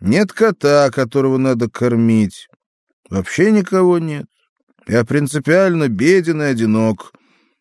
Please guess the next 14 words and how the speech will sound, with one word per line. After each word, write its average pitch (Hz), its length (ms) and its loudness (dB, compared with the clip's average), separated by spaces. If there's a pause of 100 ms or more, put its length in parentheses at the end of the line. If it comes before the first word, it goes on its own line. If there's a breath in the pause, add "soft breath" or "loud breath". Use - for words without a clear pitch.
поэтому 110 400 0
куплю 117 480 -2
зубную 131 420 0
щетку 147 600 -2
в 95 120 -2
аэропорту". 127 960 -2 (1800)
"А 98 100 0
если 113 280 0
трубу 117 440 0
прорвет?" — 101 600 -4 (420)
предоставил 90 680 -4
последний 92 540 -4
аргумент 87 520 -2
водитель. 87 580 -10